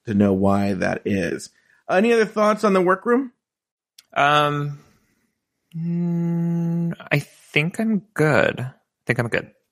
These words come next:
Speaker 1: You know, I also, di-, one thing I didn't mention is, it's such a short comment. I love the, I love Raja's work, like, when she enters for the day looks,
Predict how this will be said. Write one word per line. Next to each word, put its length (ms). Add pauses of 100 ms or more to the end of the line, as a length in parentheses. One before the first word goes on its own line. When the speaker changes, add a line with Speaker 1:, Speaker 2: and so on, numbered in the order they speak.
(240)
Speaker 1:
You 80
know, 80
I 140
also, 280
di-, 200
one 200
thing 100
I 40
didn't 240
mention 440
is, 200
it's 260
such 120
a 60
short 440
comment. 300
I 100
love 280
the, 100
I 120
love 240
Raja's 640
work, 300
like, 140
when 100
she 180
enters 280
for 100
the 80
day 240
looks, 440